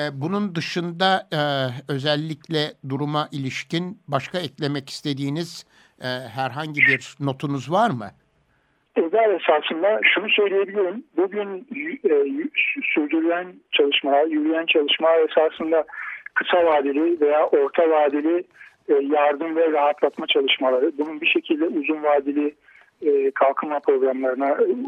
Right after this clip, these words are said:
Speaker 2: uzun vadeli uyum programlarına dönüştürülmesi gerekiyor. E, her ne kadar belki bir gün bu insanların geri döneceklerini, e, umuyor olsak da mevcut sorun öngörülmesi açısından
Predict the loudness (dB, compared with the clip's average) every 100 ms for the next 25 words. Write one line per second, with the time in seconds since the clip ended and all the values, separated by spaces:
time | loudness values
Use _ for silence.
0 | -4 -4 0 0 2 0 0 -2 -4 0
1 | 2 2 0 0 0 -2 -6 -16 -18 -16
2 | -4 -4 -2 -4 -4 -4 -8 -2 0 0
3 | 0 0 0 -2 _ _ -20 -20 -20 -20
4 | -18 -20 -6 -2 -2 -4 -8 -4 -2 0
5 | -2 0 2 2 0 -2 0 2 2 -4
6 | -2 -2 -4 -2 -2 -2 0 0 2 0
7 | -2 -4 -2 -2 -2 -4 -2 -2 -2 -6
8 | -2 0 0 0 -4 -2 0 2 2 2
9 | 2 0 2 0 0 -16 -16 -6 -4 -2
10 | 0 0 0 -4 -4 -2 -2 -4 0 0
11 | 0 -2 -6 -2 -2